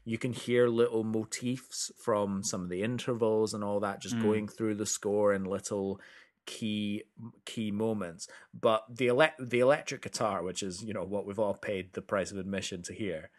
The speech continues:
Speaker 2: Mm.
Speaker 1: doesn't actually come full force until she jumps into that building after the No Man's Land bit.
Speaker 2: Yes, yes, yes,
Speaker 1: And she
Speaker 2: yes.
Speaker 1: jumps into that building and does that superhero kind of,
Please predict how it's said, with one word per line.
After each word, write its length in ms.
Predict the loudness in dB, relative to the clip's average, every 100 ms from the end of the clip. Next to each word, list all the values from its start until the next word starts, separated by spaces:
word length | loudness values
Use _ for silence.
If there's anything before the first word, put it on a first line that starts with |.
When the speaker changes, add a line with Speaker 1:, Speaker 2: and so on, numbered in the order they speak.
| -20 -8
Speaker 2:
Mm. 340 | -2 -2 -2 -6 _ -6
Speaker 1:
doesn't 340 | 2 2 2 -4
actually 880 | -2 -2 -2 -4 0 0 0 -2 -4 -10 -8
come 220 | -6 -6
full 300 | -6 -4 -4
force 640 | 0 0 0 -2 -6 -8 -8 _
until 720 | -6 -6 -6 -2 2 2 0 -2
she 680 | -4 -2 -4 -4 -4 -6 -12 _ -2
jumps 360 | 0 0 -2
into 200 | -6 -4
that 280 | 0 0 2
building 460 | 0 2 4 2 2
after 640 | 4 4 2 0 2 2 -2
the 100 | -2
No 200 | -2 0
Man's 320 | 0 0 -2 -2
Land 200 | -4 0
bit. 60 |
Speaker 2:
Yes, 420 | 2 2 2 -4 -2
yes, 380 | 2 2 2 2
yes, 300 | 2 2 4
Speaker 1:
And 200 | 4 4
she 120 | 0
Speaker 2:
yes. 100 | 4
Speaker 1:
jumps 320 | 6 6 2
into 180 | 0 2
that 260 | 2 2 2
building 420 | 2 2 0 0
and 180 | -2 0
does 260 | 0 0
that 180 | -2 -2
superhero 800 | -2 -4 -4 -6 -6 -4 -4 -4
kind 180 | -4
of, 80 | -4